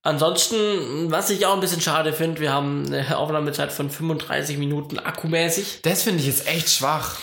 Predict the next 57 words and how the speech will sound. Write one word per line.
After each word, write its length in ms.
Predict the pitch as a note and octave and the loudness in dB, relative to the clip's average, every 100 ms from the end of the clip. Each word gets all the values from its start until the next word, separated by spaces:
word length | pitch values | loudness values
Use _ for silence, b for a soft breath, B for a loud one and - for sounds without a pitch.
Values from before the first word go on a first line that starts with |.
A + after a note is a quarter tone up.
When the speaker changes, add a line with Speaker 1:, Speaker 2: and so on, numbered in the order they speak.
| - - | -14 -10
Speaker 1:
Ja. 160 | - B2 | -4 -2
Speaker 2:
Also, 580 | A#2+ A#2+ A#2 A2+ - _ _ - | 2 2 2 0 -8 _ _ -2
da 100 | C#3 | 0
Speaker 1:
Ja. 20 | |
Speaker 2:
frage 240 | C3 C#3+ C3 | 2 0 0
ich 80 | |
mich 180 | B2 A#2+ | -2 -2
echt, 360 | B2+ C3+ - _ - - | -4 -4 -8 _ -20 -10
wo 280 | B2+ B2 C#3 | -2 -2 0
wird 160 | C3+ C3+ | -2 -4
das, 180 | A#2 C3 | -4 0
also, 260 | C3 C3+ B B - | 0 0 B B -6
was 180 | C#3 D#3+ | -2 0
ich 40 | E3+ | 2
mir 120 | D#3+ | 0
gut 180 | D3+ D3 | 0 0
vorstellen 340 | D3+ D3+ C#3+ | 0 0 0
kann, 160 | C#3 C3 | -2 0
dass 120 | B2 | 0
es 40 | |
halt 160 | B2 A#2+ | 0 0
auch 120 | A#2+ | -2
als 180 | A#2+ - | -2 -2
Crashcam 560 | - C#3 D#3+ - A2 G#2+ | -2 -2 -2 -2 -4 -4
verwendet 500 | G#2+ G2+ G#2 G#2+ G#2+ | -4 -4 -2 -4 -4
wird, 220 | D3 - B B B _ | -4 -6 B B B _
aber 840 | - A2+ A2+ A2 A2 G#2 - - _ _ - | -2 0 2 2 2 -2 -6 -18 _ _ -6
so, 240 | - A#2+ | -2 0
wenn 140 | B2 | 0
ich 80 | A#2+ | 0
die 120 | B2 | 0
jetzt 180 | A#2+ A#2 | 0 0
mitnehmen 380 | D3 F3 D#3+ B2+ | -2 -2 -2 0
möchte 260 | B2 A#2 F2+ | -2 -2 -2
auf 140 | G#2 | -2
einen 60 | - | -2
Ausflug 420 | B2 D#3 - A#2 | -2 -2 -4 -4
oder 160 | A2 A2+ | -2 -2
mal 140 | G#2 | -2
tatsächlich 480 | A2+ G#2 A#2+ A2+ G#2+ | -2 -2 -2 -2 -2
als 280 | G2+ - - | -2 -4 -8
Dreh, 320 | - B2 D3+ | -4 -2 -2
um, 280 | A#2 A#2 G#2+ | -2 -2 -4
um 120 | G#2+ | -2
eine 120 | G#2+ | -2
Totale 540 | G2+ G#2 A2+ B2+ D3 D3 | -4 -6 -6 -2 -2 -2
zu 100 | A#2+ | -2
machen 300 | G#2+ G#2+ G#2 | -2 -2 -4
oder 240 | G2+ G#2 | -4 -2
wenn 120 | G#2 | -2
ich 280 | G#2 G#2+ - | -4 -6 -8
Sportaufnahmen 720 | - - A#2+ - A2+ A2 G2+ G2+ | -6 -2 0 0 -2 -2 -2 -2
mache, 200 | G2+ G#2+ | -4 -6
das 60 | G2+ | -4
ist 60 | |
halt 160 | G2+ F#2+ | -4 -2
fünfunddreißig 680 | D3 D3 C3 G#2+ G2+ G2+ | -2 -2 -2 -4 -4 -6